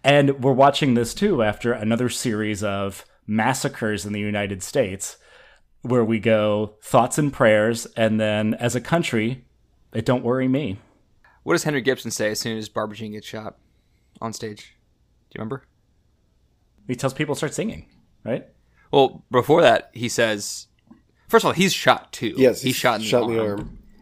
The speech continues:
Speaker 2: So he's bleeding and, like, trying to get people to tend to Barbara Jean,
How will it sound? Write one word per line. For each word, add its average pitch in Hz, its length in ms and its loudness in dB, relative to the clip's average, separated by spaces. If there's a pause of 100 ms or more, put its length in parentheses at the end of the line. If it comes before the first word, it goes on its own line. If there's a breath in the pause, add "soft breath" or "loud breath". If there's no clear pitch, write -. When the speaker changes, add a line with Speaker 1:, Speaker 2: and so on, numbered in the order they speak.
(300 soft breath)
Speaker 2:
So 113 140 -2
he's 135 220 4
bleeding 120 600 2
and, 110 140 -6
like, 107 160 -4
trying 117 140 2
to 117 40 0
get 110 120 0
people 104 140 -8
to 110 100 -10
tend 107 360 -4
to 107 100 -6
Barbara 104 280 -4
Jean, 104 440 -10